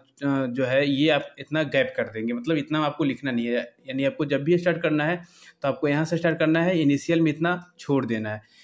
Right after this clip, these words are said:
Then after आपको यहाँ से लेकर के नीचे यहाँ तक लिखना है, यहाँ तक आप लिखेंगे और नीचे आपके पेरेंट्स का साइन होना चाहिए, पेरेंट्स का साइन होना चाहिए,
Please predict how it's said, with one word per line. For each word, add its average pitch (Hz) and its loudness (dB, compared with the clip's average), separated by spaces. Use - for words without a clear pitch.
Then 175 2
after 190 2
आपको 190 2
यहाँ 170 4
से 175 -4
लेकर 175 2
के 208 -4
नीचे 143 4
यहाँ 160 2
तक 175 2
लिखना 156 2
है, 190 -2
यहाँ 143 -2
तक 170 0
आप 147 0
लिखेंगे 175 0
और 175 4
नीचे 170 2
आपके 190 0
पेरेंट्स 147 0
का 185 2
साइन 143 0
होना 120 -2
चाहिए, 117 -2
पेरेंट्स 139 -2
का 160 -2
साइन 147 -2
होना 156 0
चाहिए, 151 0